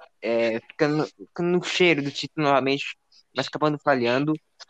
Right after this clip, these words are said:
Enfim, o Keselowski fez uma ótima corrida, fez um, um ótimo desempenho. A, a, até o próprio Logano, companheiro de equipe dele, também da Penske, ele mostrou um ritmo pra, pra alcançar o Glenn Stewart pra, pra dar corrida. Então é uma pena, porque eu acho que o, o Keselowski podia pelo menos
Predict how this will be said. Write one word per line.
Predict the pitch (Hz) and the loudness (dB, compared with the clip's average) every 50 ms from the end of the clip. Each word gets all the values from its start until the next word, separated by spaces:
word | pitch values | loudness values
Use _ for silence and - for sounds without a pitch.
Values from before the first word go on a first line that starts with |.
| - - | -10 -8
Enfim, | 160 160 - 165 | -6 -2 2 2
o | 165 | 2
Keselowski | 165 - 202 175 170 160 160 170 165 - - | 4 6 4 4 6 4 4 2 2 -2 -4
fez | 165 180 | -2 2
uma | 185 180 160 143 | 4 4 4 6
ótima | 139 156 185 - - 185 170 | 4 4 2 0 -4 -6 -2
corrida, | - 135 131 127 131 143 | -2 -2 -2 -2 -4 -4
fez | 139 151 151 | -4 -4 -2
um, | 151 147 147 143 131 117 - _ | -2 -2 -4 -4 -6 -6 -8 _
um | - 156 143 135 | -8 -6 -2 0
ótimo | 147 196 - - 185 | 0 0 0 -4 -8
desempenho. | 165 160 165 147 - - 131 127 139 147 151 151 - - _ _ _ _ - | -4 -4 -4 -4 -2 -2 -2 0 0 0 -2 -4 -8 -18 _ _ _ _ -2
A, | - 143 - - 165 | -2 -2 2 2 0
a, | 160 | 2
até | 160 - - - 220 | 0 -2 0 0 0
o | |
próprio | 208 226 220 - 233 220 | 0 0 -4 0 2 4
Logano, | 202 175 143 - 131 147 180 170 139 104 - _ - - - _ | 4 4 4 2 2 2 4 2 0 -2 -8 _ -20 -20 -18 _
companheiro | - 131 - 143 139 135 | -8 0 2 2 2 2
de | 135 131 | 0 -2
equipe | - - 131 123 | -4 -4 -6 -4
dele, | 127 127 127 123 127 | 0 0 0 2 2
também | 139 139 143 139 | 0 2 2 2
da | 139 135 | 0 0
Penske, | _ - 139 131 139 151 - - _ _ _ _ _ _ _ - | _ 0 0 0 0 -4 -6 -12 _ _ _ _ _ _ _ -8
ele | 139 143 135 143 | -6 -6 -4 -2
mostrou | 151 160 156 147 - - - 156 131 | 0 2 2 2 2 2 2 2 2
um | |
ritmo | 135 127 135 143 - - 143 | 2 2 0 0 0 -2 0
pra, | 135 143 113 | 0 0 0
pra | - 143 | 2 -2
alcançar | 135 - - 135 127 - 127 110 | -2 -2 -2 -6 -4 -2 -2 -2
o | 117 | -2
Glenn | 107 110 113 117 117 | -4 -4 -4 -4 -4
Stewart | 117 - - 113 - - | -6 -6 -8 -8 -8 -6
pra, | - 95 - _ | -8 -8 -8 _
pra | - 113 | -6 -4
dar | 113 113 | -4 -4
corrida. | - 117 113 107 120 131 131 147 151 - _ _ - _ - _ _ _ _ | -2 -4 -4 -2 -2 -4 -2 -2 -4 -4 _ _ -20 _ -20 _ _ _ _
Então | - 147 143 | -4 0 0
é | 143 | 0
uma | 147 | 0
pena, | - - 143 139 143 | 0 -2 -4 -4 -4
porque | 139 143 - 147 | -6 -6 -2 0
eu | 135 | 0
acho | 127 139 - - | 0 -2 -4 -4
que | - | -6
o, | 151 139 - - _ - | -6 -6 -6 -16 _ -10
o | 131 131 | -10 -10
Keselowski | - - 131 139 127 135 - - - | -8 -4 -2 0 0 0 -2 -6 -6
podia | - 143 147 147 - - - | -2 -2 -2 -2 -4 -6 -4
pelo | 156 139 | -4 -2
menos | 143 156 180 165 | -2 -2 -4 -4